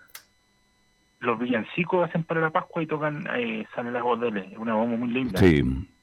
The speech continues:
Speaker 1: Y el
Speaker 2: es preciosa la voz, preciosa,
Speaker 1: Sí,
Speaker 2: hermosa
Speaker 1: sí.
Speaker 2: voz. Sí.
Speaker 1: Claro,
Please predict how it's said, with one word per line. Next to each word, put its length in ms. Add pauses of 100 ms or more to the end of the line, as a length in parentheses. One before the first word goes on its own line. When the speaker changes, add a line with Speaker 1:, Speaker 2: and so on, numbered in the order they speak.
(140)
Speaker 1:
Y 100
el 80
Speaker 2:
es 120 (300)
preciosa 500
la 120
voz, 140
preciosa, 420
Speaker 1:
Sí, 60
Speaker 2:
hermosa 400
Speaker 1:
sí. 60
Speaker 2:
voz. 280 (280)
Sí. 200
Speaker 1:
Claro, 260